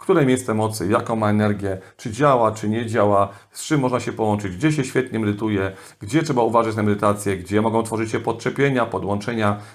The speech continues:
gdzie jest energia zdrowia, a gdzie lepiej <laughs> nie korzystać z miejsca mocy, które miejsce mocy na przykład nie działa, jest przejęte przez istoty zmroku i tam trzeba być bardzo ostrożnym.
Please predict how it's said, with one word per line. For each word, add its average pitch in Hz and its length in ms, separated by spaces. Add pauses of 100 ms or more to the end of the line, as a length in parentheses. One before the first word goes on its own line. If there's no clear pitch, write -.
(100)
gdzie 110 460 (280)
jest 123 340
energia 127 420
zdrowia, 135 600 (200)
a 117 160
gdzie 107 380
lepiej 104 380 (100)
<laughs> 123 100
nie 131 100
korzystać 127 540
z 104 40
miejsca 110 320
mocy, 104 380 (240)
które 165 340
miejsce 151 260
mocy 127 240
na 113 100
przykład 107 340
nie 107 100
działa, 104 300
jest 101 120
przejęte 104 480
przez 95 200
istoty 98 260
zmroku 104 380
i 101 40
tam 101 160
trzeba 95 160
być 90 100
bardzo 107 320
ostrożnym. 107 580